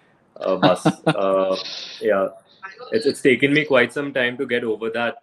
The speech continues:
Speaker 1: insecurity and today deal with and, and realize that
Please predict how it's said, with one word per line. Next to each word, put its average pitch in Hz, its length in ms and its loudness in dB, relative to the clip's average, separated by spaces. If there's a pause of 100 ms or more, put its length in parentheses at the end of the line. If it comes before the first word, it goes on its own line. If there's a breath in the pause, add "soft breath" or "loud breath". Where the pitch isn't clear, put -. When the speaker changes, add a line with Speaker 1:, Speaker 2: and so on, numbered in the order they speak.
Speaker 1:
insecurity 110 680 -6
and 117 120 -10
today 113 220 -10
deal 104 260 -16
with - 400 -8 (140)
and, 107 200 -10
and 107 140 -6
realize 107 320 0
that 113 180 -4